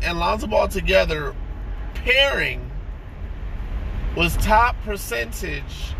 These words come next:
in defensive stoppage, okay? Lonzo knows how to play defense. Ever since he's entered the league, he's one of the top, what, three or five point guards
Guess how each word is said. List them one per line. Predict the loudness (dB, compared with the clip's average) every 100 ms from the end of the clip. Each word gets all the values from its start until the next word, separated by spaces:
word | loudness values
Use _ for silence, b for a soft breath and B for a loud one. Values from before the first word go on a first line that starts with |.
| -4 -2 -2 -2 0 2
in | 2 4
defensive | 2 2 0 -2 -4
stoppage, | 4 6 6 2 -4 -4 -6 -4 -4
okay? | -2 0 -2 -2 -4 -4 -4 -4 -4 -2 -2 -2 -4 -4 -2 -2 -2 2 2 4
Lonzo | 4 6 6 6 4
knows | 6 4 4
how | 2
to | 2
play | 2 2
defense. | 2 0 0 -2 -2 -4 -4 -4 -4 -2 -2 -2 0 -2 0 0 2
Ever | 4 4
since | 0 -2 -4
he's | -2 -2
entered | -2 -4
the | -4
league, | -2 -2 -2
he's | 0 0 2
one | 4 4
of |
the | 2
top, | 0 4 6 6 4
what, | 0 0 0 -2 -2 -2 -4 -2
three | 2 4
or | 4
five | 4 2 2
point | 0 2 4
guards | 4 4 0 0 -2